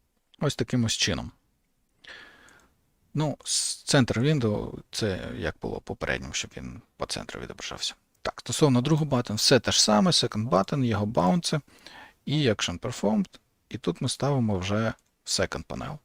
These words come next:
і додаємо ці баттонки. Центруємо, виставляємо, що layout наш поки ніякого layout,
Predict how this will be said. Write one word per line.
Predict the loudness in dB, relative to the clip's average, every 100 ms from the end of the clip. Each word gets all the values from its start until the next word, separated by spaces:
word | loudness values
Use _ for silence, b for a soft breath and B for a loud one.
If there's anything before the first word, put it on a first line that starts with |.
| _
і | -4
додаємо | -2 -2 0 2 0 -2
ці | -6 -6
баттонки. | -8 -10 -12 -16 -16 _ b b b b _
Центруємо, | -6 -4 4 6 8 6 2 -6 _ -12
виставляємо, | -6 -4 0 0 0
що | -2 -2
layout | 0 2 0 0 -6
наш | -8 -6 -6 -6 -12 -14
поки | -12 -10
ніякого | -4 -2 -2 0 0 0
layout, | 0 -2